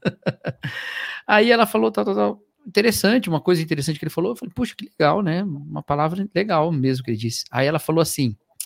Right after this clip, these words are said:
"Olha, eu gosto muito dos pastores antigos." Mas essa turma nova tem vida. Aí eu fiquei pensando, gente,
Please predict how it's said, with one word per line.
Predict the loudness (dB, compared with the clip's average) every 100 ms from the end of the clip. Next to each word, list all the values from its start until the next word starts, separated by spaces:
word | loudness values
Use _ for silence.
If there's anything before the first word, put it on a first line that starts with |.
| _ _ _ -20 -20 _ 2
"Olha, | 6 6 4 2
eu | 2
gosto | 2 2 0
muito | 0 2 2 0
dos | -4
pastores | -2 -4 0 2 2 2
antigos." | 0 -2 -4 -6 -10 -16 -18 -20 _ _ _ -20 -20 _ -2
Mas | 0
essa | 0 -2 -4
turma | -2 -2 0
nova | 0 0 0 0 -4
tem | -2 -2
vida. | -2 -2 -2 -2 -2 -6 -6 _ _ _ _ _ _ _ _ _ _ _ _ _ _ _ _ _ _ -2
Aí | 2 2 0 -2 -4 -10
eu | -4 -4
fiquei | -4 -4
pensando, | -4 -2 -2 -2 -4 _ -6
gente, | 0 0 0 -2 -8